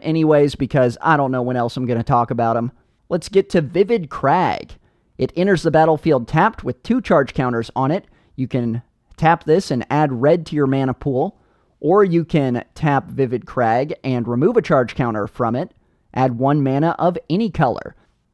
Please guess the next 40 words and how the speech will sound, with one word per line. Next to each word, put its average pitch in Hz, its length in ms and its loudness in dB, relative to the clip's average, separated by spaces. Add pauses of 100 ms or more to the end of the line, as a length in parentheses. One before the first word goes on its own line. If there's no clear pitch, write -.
(160)
So 208 200 2
its 214 240 4
ability 185 580 4
is 147 240 0
useless 160 560 0
in 135 80 -2
a 117 60 -2
mono 131 340 2
red 120 380 0
deck, 156 320 4
and 131 100 -4
it 120 100 -2
doesn't 147 460 0
fit 156 180 2
my 147 140 2
official 151 400 0
qualifications, 170 880 0
but 165 140 0
I 170 80 6
wanted 277 220 2
to 202 40 2
mention 180 380 0
Vivid 120 260 -2
Crag 110 400 -2 (260)
because 143 640 0
it's 127 280 -6
unique 127 420 -2
in 127 200 -2
that 123 220 -2
it 147 160 -4
is 143 180 0
the 123 280 -2
only 208 560 -4 (180)
land 127 460 0
that 117 180 -4
creates 131 380 -2
specifically 196 840 0
red 143 340 2
mana, 113 480 -2 (480)
but 190 380 4